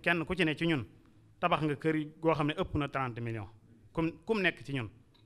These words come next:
gaare suñuy oto ci bunt bi. Loolee nag lañu bëgg a wax mooy nañ ko jëf ba jëfaale ci moom, ba kenn ku ne xam ne liggéey bi moom woyof na tooy. Loolu nañ ko xam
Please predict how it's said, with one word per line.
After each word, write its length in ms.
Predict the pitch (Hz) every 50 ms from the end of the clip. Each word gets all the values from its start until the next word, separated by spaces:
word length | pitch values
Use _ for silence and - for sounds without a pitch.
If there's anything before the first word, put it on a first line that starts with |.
| - - -
gaare 260 | 160 165 175 160 165 151
suñuy 180 | 127 147 143 143
oto 160 | 139 117 127
ci 100 | 113 135
bunt 160 | 135 147 151 110
bi. 120 | 120 101 82 - 110 - - - - - - - - - - _ _ _ _ _ _ _ _ _ _ _ _ _ _ _ _ _
Loolee 480 | - 143 147 151 160 170 175 175 165 170
nag 140 | 170 165 147
lañu 200 | 156 165 175 185
bëgg 140 | 175 180 170
a 20 | 185
wax 180 | 151 - - - - - _ _ _ - -
mooy 220 | - 160 170 170 165
nañ 160 | 170 180 185
ko 100 | - 180
jëf 220 | 160 156 196 - - - - - - - -
ba 80 | 147
jëfaale 420 | 160 160 185 220 202 196 170 160 156
ci 80 | - 147
moom, 220 | 147 135 120 104 - - - - - - - - - - - - - -
ba 80 | 160 151
kenn 260 | - - 175 170 156
ku 100 | - 175
ne 80 | 170 170
xam 180 | 165 170 151
ne 80 | 123 101 87 - - -
liggéey 280 | - 147 151 175 175 165
bi 100 | 147 147
moom 140 | 147 151 156
woyof 200 | 160 143 139 117
na 120 | 131 123
tooy. 300 | - - 139 143 147 160 - - - - _ - - - - - - - - -
Loolu 180 | - 143 139 139 135
nañ 160 | 135 135 131
ko 80 | - 120
xam 240 | 113 139 131 107